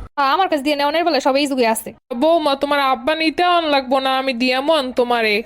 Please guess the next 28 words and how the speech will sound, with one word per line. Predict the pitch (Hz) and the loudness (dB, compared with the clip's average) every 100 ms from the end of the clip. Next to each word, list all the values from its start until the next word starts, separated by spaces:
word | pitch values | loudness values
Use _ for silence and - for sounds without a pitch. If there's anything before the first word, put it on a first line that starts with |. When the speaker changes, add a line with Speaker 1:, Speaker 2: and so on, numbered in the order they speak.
| - | -6
Speaker 1:
আ, | 262 | -2
আব্বা | 240 233 247 339 | 0 0 0 -4
নিতে | 349 330 | -2 -2
এলে | 294 | 0
হেরে | 254 | 0
খাওয়ান | 269 277 | 0 0
লাগবো | 359 311 | 0 -2
না | 330 | -4
এক | 294 | -4
দুপার? | 294 285 | -2 -2
মানে, | 226 - 339 349 370 | -2 -8 -6 -4 -4
সব | 359 330 403 - | 0 0 0 -4
কিছুতে | 294 294 302 | -8 -2 0
যত | 294 339 | 0 0
সব | 302 277 | -2 -4
কিপটামি। | 302 - 220 208 | -6 -4 -6 -6
শুধু | - 440 440 | -4 0 0
শুধু | 392 330 | 2 2
আপনিও | 339 440 311 | 0 0 0
বা | 277 | 2
কষ্ট | - 277 | 0 0
করে | 294 277 | 0 0
যাইবেন | 269 262 311 | 0 -2 -2
কি | 320 | -2
করতে, | 294 277 | -2 -2
আমি | 294 349 277 | -2 -2 -2
যাইতে | 247 247 | 0 0
পারুম। | 285 220 | -2 -4